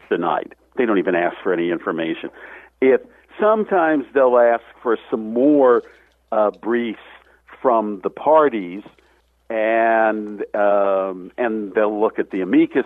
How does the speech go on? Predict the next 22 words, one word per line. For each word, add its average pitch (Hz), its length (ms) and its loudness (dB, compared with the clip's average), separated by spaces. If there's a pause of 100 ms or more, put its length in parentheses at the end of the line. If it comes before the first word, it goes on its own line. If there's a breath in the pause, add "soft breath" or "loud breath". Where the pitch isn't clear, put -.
(100)
briefs. 101 300 -6 (540 loud breath)
To 214 80 -6
bring 196 440 0
in 262 220 2
the 202 200 2
Solicitor 160 600 0
General 139 400 0
of 113 60 -4
the 120 60 -2
United 117 440 0
States, 98 260 0 (320 loud breath)
what - 300 -4
that 233 340 -2
means 170 420 2 (140)
is 107 440 4 (600 soft breath)
they 202 240 2
want 214 460 0
to 170 100 0
know 135 420 2 (320 loud breath)
<clears throat> 247 300 -2
what 151 240 -2
the - 140 -2